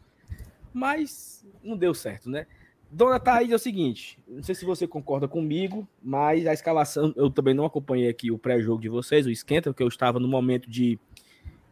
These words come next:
é, de rotina de sono, né? Dando banho no menino,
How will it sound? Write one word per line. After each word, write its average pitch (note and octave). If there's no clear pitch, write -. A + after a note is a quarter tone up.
é, A2+
de A2
rotina D#3
de E3+
sono, G3
né? D#3+
Dando C3+
banho D#3+
no D3+
menino, D3+